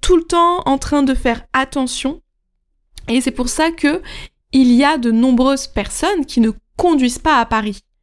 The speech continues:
qui refusent de conduire à Paris. J'ai des gens de ma famille ou des amis qui ne veulent pas conduire à Paris, puisqu'ils disent que Paris c'est dangereux, parce qu'effectivement, donc faut vraiment avoir le regard partout,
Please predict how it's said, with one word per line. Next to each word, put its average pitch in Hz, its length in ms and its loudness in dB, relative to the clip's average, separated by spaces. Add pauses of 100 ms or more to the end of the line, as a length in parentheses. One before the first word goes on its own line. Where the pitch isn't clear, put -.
(160)
qui - 120 0
refusent 226 480 0
de 254 80 0
conduire 240 380 -2
à 262 80 0
Paris. 226 320 -6 (300)
J'ai - 140 -2
des 226 120 2
gens 220 140 0
de 220 40 -2
ma 202 120 0
famille 214 480 2
ou 269 100 2
des 214 220 -2
amis 233 300 2
qui 277 140 0
ne 262 120 4
veulent 233 260 -2
pas - 180 -6 (160)
conduire 214 260 0
à 208 80 -2
Paris, 214 320 0 (640)
puisqu'ils 240 400 0
disent 311 200 4
que 277 100 0
Paris 233 320 -2
c'est 262 160 0
dangereux, 208 600 0
parce 208 160 -4
qu'effectivement, 226 680 0
donc 269 160 0
faut - 100 -6
vraiment 233 240 2
avoir 240 240 0
le 214 80 -4
regard 208 340 -4
partout, 277 640 -2